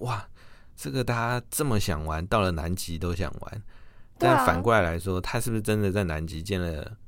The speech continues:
Speaker 1: Pokemon Stop？
Speaker 2: No one knows。
Speaker 1: 对，你不可能。
Speaker 2: 真的不会有人去。
Speaker 1: 好，我们这边号召一下听众，如果大家有去南极坐那个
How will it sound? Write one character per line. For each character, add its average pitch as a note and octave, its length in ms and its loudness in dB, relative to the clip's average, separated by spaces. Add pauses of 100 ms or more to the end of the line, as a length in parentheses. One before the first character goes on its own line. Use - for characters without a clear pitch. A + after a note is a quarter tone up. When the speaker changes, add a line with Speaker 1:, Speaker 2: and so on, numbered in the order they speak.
(120)
Speaker 1:
Pokemon F#2 340 2
Stop？ - 260 2
Speaker 2:
No A#3 60 0
one A3 180 -2
knows。 A3 480 -6
Speaker 1:
对， G#2 160 4
你 F2+ 80 2
不 F#2 120 -2
可 - 180 -2
能。 G#2 80 4 (480)
Speaker 2:
真 C4 220 2
的 A#3+ 60 0
不 G#3+ 140 -4
会 G#3 140 -2
有 F#3 100 -2
人 - 140 -10
去。 - 260 -14 (120)
Speaker 1:
好， D#2 200 0
我 D#2 60 0
们 F2+ 80 0
这 G2+ 80 2
边 G2+ 160 6
号 G2+ 160 6
召 F2 160 4
一 E2+ 60 2
下 E2+ 100 2
听 D#2+ 240 -2
众， D#2+ 220 -2
如 D#2+ 80 -2
果 E2+ 100 0
大 E2+ 80 0
家 E2+ 140 0
有 C#2+ 140 -4
去 E2 440 -2
南 D#2 180 -4
极 D#2 220 -6
坐 F2 240 0
那 D#2+ 140 -2
个 C#2+ 360 -4